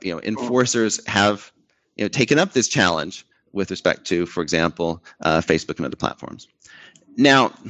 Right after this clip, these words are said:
the main message of the paper, maybe we'll talk about it more in the Q and A, in the exchange,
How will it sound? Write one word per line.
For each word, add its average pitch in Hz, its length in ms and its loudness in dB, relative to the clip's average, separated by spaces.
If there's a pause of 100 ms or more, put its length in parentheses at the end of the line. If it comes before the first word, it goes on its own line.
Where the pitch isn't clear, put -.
(920)
the 165 100 2
main 196 240 6
message 196 360 4
of 156 80 4
the 139 60 0
paper, 190 360 4
maybe 147 220 4
we'll 135 80 4
talk 131 220 -2
about 120 140 2
it 80 60 0
more 117 120 0
in 113 60 0
the 110 60 -2
Q 113 160 -6
and 120 80 -2
A, 131 360 2 (280)
in 107 400 2
the 92 60 -6
exchange, 127 480 -2